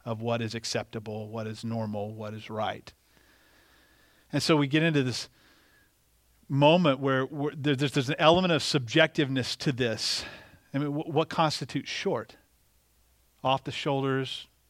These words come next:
chin, what's short? Who decides? Who gets to decide what short is? So, so then you, you run into the other ditch of legalism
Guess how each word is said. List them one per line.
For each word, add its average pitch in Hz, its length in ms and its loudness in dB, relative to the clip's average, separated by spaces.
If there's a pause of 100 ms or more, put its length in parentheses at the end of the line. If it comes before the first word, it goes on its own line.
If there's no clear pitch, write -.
(140)
chin, 123 560 -2 (420)
what's 151 180 -4
short? 117 380 -4 (200)
Who 175 120 4
decides? 131 680 -4 (600)
Who 170 100 4
gets 170 220 0
to 160 60 -2
decide 127 520 -2
what 123 220 -10
short 127 400 -4
is? 113 320 -8 (580)
So, - 240 -2
so 165 220 2
then 160 160 4
you, 156 140 0 (120)
you 151 160 -4
run 170 260 6
into 175 160 0
the 165 160 6
other 156 160 6
ditch 143 280 -2
of 123 80 -4
legalism 123 680 -2